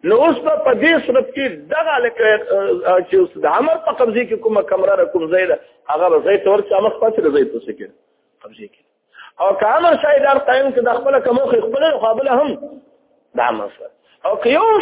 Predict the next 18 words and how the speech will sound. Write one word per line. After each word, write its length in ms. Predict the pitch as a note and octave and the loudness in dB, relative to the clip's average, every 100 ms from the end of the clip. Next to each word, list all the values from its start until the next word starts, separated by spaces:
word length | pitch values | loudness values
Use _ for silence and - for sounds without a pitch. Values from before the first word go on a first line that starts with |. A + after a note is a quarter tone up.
| - | 2
شاهدان 420 | E4 D4 D4+ C#4+ | 0 2 2 0
قایم 300 | D4 C#4 C#4 | 0 0 2
نه 120 | C4 | 0
کړل، 260 | B3+ G#3 D3+ - - _ _ _ _ _ _ | 2 0 -2 -10 -20 _ _ _ _ _ _
یو 140 | D#4+ A4 | -2 4
هم 220 | G4+ D4+ | 4 4
نه 60 | C4+ | 0
کړل 260 | - G3 | 0 0
قایم، 300 | F3+ E3 - - | 2 0 -2 -4
نه 140 | A3 | -2
زید 340 | A#3+ D4 F#4 B4 - - _ _ | 0 0 -2 -4 -10 -16 _ _
په 80 | A3+ | -2
دې 200 | A#3+ D4 | 2 2
باندې 160 | D4 B3+ | 2 0
چې 60 | C4 | 0
دا 140 | C#4+ | 0
زما 260 | C4 C4 | 2 2
ده، 120 | C4+ | 0